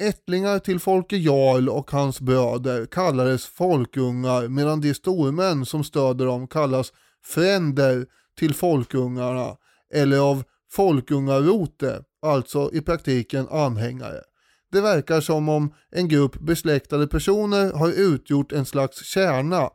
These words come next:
men att begreppet ibland också används om deras anhängare. Det är ju fullständigt logiskt att jarlsfamiljen hade många sympatisörer bland stormännen i Svitjod.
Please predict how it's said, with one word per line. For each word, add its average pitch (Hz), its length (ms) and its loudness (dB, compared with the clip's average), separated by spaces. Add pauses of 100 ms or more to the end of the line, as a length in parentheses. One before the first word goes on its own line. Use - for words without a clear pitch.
(340)
men 170 200 0
att 165 160 0
begreppet 165 500 0
ibland 147 380 2
också 143 360 -2
används 127 560 -2
om 127 240 -4
deras 127 260 0
anhängare. 131 760 0 (540)
Det 151 120 0
är 165 40 4
ju 185 120 6
fullständigt 190 640 0
logiskt 170 640 2
att 139 180 -4
jarlsfamiljen 139 1000 2
hade 147 240 0
många 151 360 0
sympatisörer 135 920 0
bland 135 220 -2
stormännen 131 640 0
i 135 80 -6
Svitjod. 131 640 -6